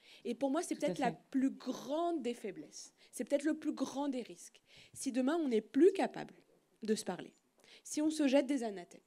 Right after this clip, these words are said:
Speaker 1: si on n'est plus capable d'embarquer le monde économique, les élus, si on n'est plus capable d'embarquer des O N G autour d'une table ronde, si on n'est plus en capacité de se parler, alors on n'avancera à rien. Et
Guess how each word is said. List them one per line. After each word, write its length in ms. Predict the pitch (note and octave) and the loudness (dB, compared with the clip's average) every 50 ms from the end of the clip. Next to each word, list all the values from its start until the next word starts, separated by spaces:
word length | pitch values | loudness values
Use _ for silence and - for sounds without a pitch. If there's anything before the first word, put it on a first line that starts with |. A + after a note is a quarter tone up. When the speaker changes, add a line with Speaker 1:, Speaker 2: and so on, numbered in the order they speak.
| _ _ _ _ - - - | _ _ _ _ -20 -20 -14
Speaker 1:
si 120 | - - | -6 -2
on 60 | C#4+ C#4+ | 0 2
n'est 120 | C#4+ C#4 | 2 2
plus 220 | C#4 - C4+ E4 | 2 0 0 0
capable 420 | F4 E4+ C#4 - B3+ B3+ A#3+ B3+ A#3+ | 0 0 0 2 2 2 2 0 -2
d'embarquer 540 | A3 A3+ A3+ A3+ A3+ G#3+ - - A#3+ B3+ C4 | 0 0 0 0 -2 -4 -4 -6 -4 -2 0
le 160 | C4 A#3+ A3+ | 0 0 0
monde 220 | G#3+ G#3+ G#3+ G#3+ A3 | -2 -2 -2 -2 -2
économique, 680 | A3 A3 A3+ A3 G#3+ G#3+ G3 F#3+ G#3+ A#3+ B3 - - A#3 | -2 -2 -2 -4 -4 -4 -6 -6 -6 -6 -8 -8 -6 -2
les 240 | A3 A3 G#3 G3 | -2 0 2 2
élus, 280 | A3 G3+ G3 G3+ G#3+ B3 | 2 2 2 2 0 0
si 100 | - A#3 | 0 0
on 20 | |
n'est 80 | A3+ G#3+ | -2 -2
plus 140 | G#3+ - A3+ | 0 0 4
capable 200 | A#3 G#3+ G#3 G#3 | 4 4 4 4
d'embarquer 300 | G#3+ G#3 G#3+ G#3 - A3 | 2 2 2 0 -2 -2
des 180 | A3 A#3 F#3+ | -2 0 0
O 80 | A3+ A3+ | 0 0
N 140 | G#3+ A3 G#3+ | 0 0 -2
G 220 | F3+ G3 G#3+ A3 - - - - - _ - | -2 -4 -6 -6 -6 -12 -20 -20 -20 _ -8
autour 320 | - A3 G#3+ - A3+ A3 | -8 -6 -4 -2 -2 -2
d'une 140 | G#3+ A3 G#3 | -2 -4 -4
table 220 | G3 G#3+ G3+ G3+ G#3 | -2 -2 0 0 0
ronde, 260 | G3 F#3 F#3+ F#3 - - - - - - | -2 -2 -4 -6 -6 -12 -18 -20 -16 -8
si 160 | - - C#4+ | -2 4 6
on 60 | C#4 | 8
n'est 120 | C4+ C4 B3+ | 8 8 6
plus 160 | C4 C#4 D4+ | 6 6 6
en 100 | D4 C4+ | 6 6
capacité 560 | - C#4 B3+ C4 A#3+ A#3 - - A3 - A#3+ | 6 4 4 6 4 2 2 -2 0 0 2
de 120 | G3 G3 F#3 | 4 4 4
se 160 | - - F#3+ | 6 6 4
parler, 580 | F#3+ - - D#4 F4 E4+ D4 A#3 F#3+ G#3 - - _ _ _ _ _ _ _ _ _ - | 4 4 4 4 4 6 4 2 0 0 -2 -6 _ _ _ _ _ _ _ _ _ 2
alors 440 | G#3+ G#3 G3 G3 A3+ B3+ G#3+ - - _ - | 4 6 6 6 4 2 -2 -10 -14 _ -8
on 80 | G3 F#3+ | -4 -2
n'avancera 500 | F#3+ F#3 F3 F3+ F3 - - - B3 A#3+ _ _ | -2 -2 -2 -2 -4 -6 -6 -10 -10 -14 _ _
à 140 | - - - - _ - - - - | -14 -14 -14 -14 _ -16 -16 -12 -6
rien. 200 | - - - - - _ _ _ - - - - - - - _ - | -6 -6 -6 -6 -10 _ _ _ -20 -20 -20 -20 -20 -20 -8 _ 6
Et 320 | A3+ A3 G#3+ A3 - - | 10 10 10 10 8 0